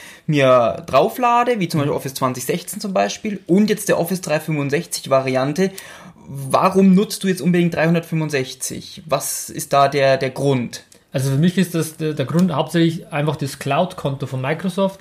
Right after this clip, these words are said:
Speaker 1: Mhm.
Speaker 2: damit ich mich halt da, ähm, synchronisieren kann und somit auch die, ähm, die iPad-Variante nutzen kann. Ähm, das ist, ähm, bei mir der Grund, warum ich dieses Office dreihundertfünfundsechzig nutze, einfach eine,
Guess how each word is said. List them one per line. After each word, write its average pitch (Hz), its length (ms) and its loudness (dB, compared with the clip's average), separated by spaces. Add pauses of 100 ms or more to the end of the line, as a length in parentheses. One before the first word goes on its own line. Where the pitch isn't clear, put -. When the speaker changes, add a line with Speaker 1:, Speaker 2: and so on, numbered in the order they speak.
(120)
Speaker 1:
Mhm. 139 180 2
Speaker 2:
damit 160 320 2
ich 165 80 4
mich 165 220 4
halt 147 180 0
da, 170 340 2
ähm, 151 140 -2
synchronisieren 170 680 0
kann 190 140 4
und 165 160 0
somit 165 320 2
auch 151 220 -2
die, 151 340 0
ähm, 143 460 -4
die 139 140 -6
iPad-Variante 151 800 -4
nutzen 175 300 2
kann. 185 240 0 (640)
Ähm, 147 400 0 (800)
das 147 160 2
ist, 165 320 0
ähm, 156 640 -2
bei 147 100 2
mir 165 140 4
der 202 100 4
Grund, 180 220 4
warum 165 160 4
ich 170 100 0
dieses 151 240 -4
Office 165 280 -4
dreihundertfünfundsechzig 196 840 -4
nutze, 208 380 -4
einfach 160 260 -2
eine, 151 220 -2